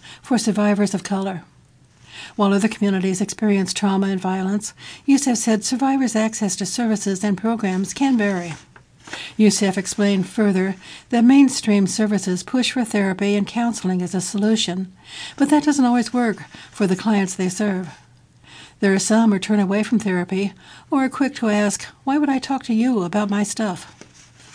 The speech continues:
The Asian Pacific Institute said Asians and Pacific Islanders often do not report incidents of sexual or domestic violence because they feel ashamed or embarrassed, were unsure of who to turn to, or did not want their partner to be arrested.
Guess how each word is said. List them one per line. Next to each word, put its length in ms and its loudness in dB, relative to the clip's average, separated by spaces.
The 120 6
Asian 240 6
Pacific 440 -4
Institute 560 -2
said 220 -2
Asians 480 2
and 120 0
Pacific 400 -2
Islanders 560 -4
often 260 4
do 80 4
not 220 6
report 400 0
incidents 420 -2
of 80 -2
sexual 500 -4
or 140 -2
domestic 460 -2
violence 500 -4
because 300 2
they 100 2
feel 220 0
ashamed 560 0
or 100 0
embarrassed, 680 0
were 160 4
unsure 320 2
of 100 -2
who 160 2
to 80 2
turn 300 0
to, 320 -4
or 120 4
did 120 4
not 200 2
want 140 2
their 100 -2
partner 400 -2
to 120 -6
be 140 -2
arrested. 540 -4